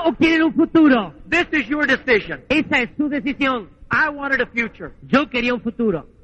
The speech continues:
Speaker 2: One evening we were sitting around my mother's dining room table eating dinner.
Speaker 1: Una vez estábamos sentados a la mesa con mi mamá cenando.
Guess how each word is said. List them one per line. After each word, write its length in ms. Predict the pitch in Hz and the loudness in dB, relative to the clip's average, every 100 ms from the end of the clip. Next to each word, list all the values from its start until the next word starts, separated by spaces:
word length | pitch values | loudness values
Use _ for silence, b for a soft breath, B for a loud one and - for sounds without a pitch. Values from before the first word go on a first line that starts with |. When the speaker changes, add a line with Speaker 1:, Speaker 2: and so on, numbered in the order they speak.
| - | -6
Speaker 2:
One 260 | 285 349 | -2 0
evening 340 | 349 330 302 285 | 0 -2 -4 -4
we 100 | 277 | 0
were 120 | 254 - | 0 -2
sitting 240 | 294 277 | -2 0
around 320 | 254 262 254 | 4 4 4
my 160 | 233 226 | 2 2
mother's 380 | 233 247 240 175 | 2 0 0 2
dining 340 | 220 240 240 | 2 2 0
room 220 | 226 233 | -6 -8
table 460 | - 220 196 202 214 233 | -2 0 2 0 -6 -2
eating 300 | 233 220 190 | -2 -2 -2
dinner. 300 | 180 139 - - - | -2 -2 -6 -12 0
Speaker 1:
Una 180 | 262 262 | 2 4
vez 140 | 294 | 2
estábamos 460 | 269 269 262 254 240 | 0 0 -2 -2 -2
sentados 460 | 233 208 262 277 247 | -2 0 0 0 -2
a 20 | |
la 120 | 220 | -2
mesa 300 | 233 262 254 | -2 -2 -2
con 120 | 240 | -4
mi 80 | 220 | -4
mamá 360 | 220 233 285 269 | -2 2 2 0
cenando. 520 | 226 220 220 220 269 | 0 0 0 -2 -6